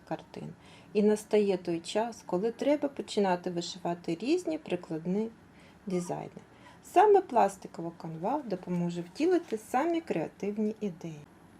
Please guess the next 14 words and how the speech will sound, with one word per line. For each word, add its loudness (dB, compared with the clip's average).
Це 2
матеріал, 2
який -4
чудово 0
тримає -2
форму, -2
на 2
такій 4
канві 2
легко 2
вишивається. -2
Хрестики 2
лягають 0
рівно, -4